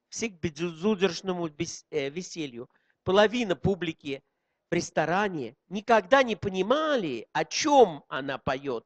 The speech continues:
почему, но настроение было таким музыкальным и таким веселым. Горели свечи, на потолке висела огром-, на потолке висела огромная шкура убитого медведя.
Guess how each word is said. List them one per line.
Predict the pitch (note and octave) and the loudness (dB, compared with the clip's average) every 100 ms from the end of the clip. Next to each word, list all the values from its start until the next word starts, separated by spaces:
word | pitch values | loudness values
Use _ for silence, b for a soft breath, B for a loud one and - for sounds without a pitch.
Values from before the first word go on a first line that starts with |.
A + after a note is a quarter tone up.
| _ _ _ _ | _ _ _ _
почему, | - G#3+ - C4+ B3+ C4 E3+ - | -4 -2 -2 -2 -2 -2 -2 -6
но | F3+ G#3+ | -4 -4
настроение | A#3 A3+ - A#3 A3+ C4 B3 G#3+ F3+ | -4 -8 -2 0 0 -4 -6 -6 -6
было | D#3+ C3+ A#2+ - _ _ _ _ - | -6 -10 -10 -16 _ _ _ _ -2
таким | G3 - A3+ | -2 0 0
музыкальным | A3 F#3 A3 A#3+ G#3 F3 D3 B2+ C#3 | 0 0 0 2 0 0 -2 -4 -6
и | E3 | -8
таким | F#3 F#3+ G#3+ F#3 | -6 -6 -6 -10
веселым. | F#3 A3 - C#4+ C4+ D3 A2+ - _ _ _ _ - | -12 -14 -8 -8 -6 -6 -8 -16 _ _ _ _ 4
Горели | A#3 C#4 A#3+ | 6 6 2
свечи, | C#3 - D#3 G3 F#3 F3 - E3+ E3 | 0 -4 0 2 2 0 -4 -6 -4
на | F#3 | -6
потолке | G3 F#3+ F#3+ F#3 B3+ | -4 -2 -2 -2 -4
висела | G#3+ F#3 - G#3 E3 C#3+ | -4 -8 -6 -2 -2 -2
огром-, | - D#3 D3+ D#3+ G3+ A#3+ F3 | -4 -6 -4 4 10 10 8
на | D3 | -6
потолке | E3 D#3+ D#3+ - A#2+ | -8 -10 -10 -12 -12
висела | A#2 B2 B2+ | -10 -8 -8
огромная | B2+ D3 G#3 A3+ F#3 C#3 | -4 6 6 6 0 -6
шкура | A#2+ - - G#3 A3+ A#3+ - _ _ _ _ _ _ _ - | -6 -10 0 4 6 4 -2 _ _ _ _ _ _ _ -6
убитого | D3+ C#3 F3+ G#3 F3+ | -6 -4 -2 0 0
медведя. | F3 E3+ D#3+ A#2+ F#2+ - D2 | -2 -6 -8 -10 -12 -16 -18